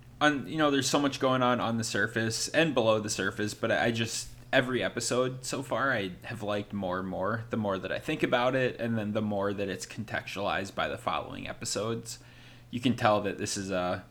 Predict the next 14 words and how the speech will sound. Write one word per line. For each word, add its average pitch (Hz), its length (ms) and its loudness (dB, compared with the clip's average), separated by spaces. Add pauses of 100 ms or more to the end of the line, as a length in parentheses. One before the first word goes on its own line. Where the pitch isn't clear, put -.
(420)
really 139 300 6
carefully 104 560 -2 (240)
put - 220 -6
together 98 640 -2 (480)
house 92 240 0
of - 60 -8
cards, 87 600 -2 (240)
so - 180 -6
to 85 60 -6
speak, 95 340 -6
that 82 160 -8
he's 95 140 -8
building, 98 520 -6 (200)
and 87 480 -6